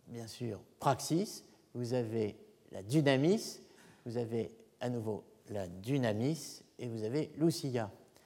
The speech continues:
Car l'action procède de la faculté, gestio a virtute est, la, euh, praxis est apo dynameos. La faculté, à son tour, procède de la substance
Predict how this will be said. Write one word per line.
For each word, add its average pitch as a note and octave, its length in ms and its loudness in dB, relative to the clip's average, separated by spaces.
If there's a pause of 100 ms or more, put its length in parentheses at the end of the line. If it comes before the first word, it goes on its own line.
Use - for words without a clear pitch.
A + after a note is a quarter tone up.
(400)
Car D#3+ 540 12 (260)
l'action D3 580 4 (380)
procède D3+ 480 6
de A#2 100 2
la G#2+ 120 2
faculté, C#3+ 680 -4 (680)
gestio B2+ 680 0 (360)
a A#2 220 -2
virtute A#2+ 420 -6
est, C#3+ 640 -4 (560)
la, B2 420 0 (120)
euh, F2+ 280 -12 (460)
praxis D3+ 680 -2
est C#3 220 4 (360)
apo E3+ 760 8 (360)
dynameos. B2+ 1080 -2 (400)
La C#3+ 100 8
faculté, D#3+ 560 8
à C3+ 80 10
son C3+ 180 0
tour, C3 200 2
procède D#3 460 4
de A#2+ 80 4
la A2 140 4
substance C3+ 840 -6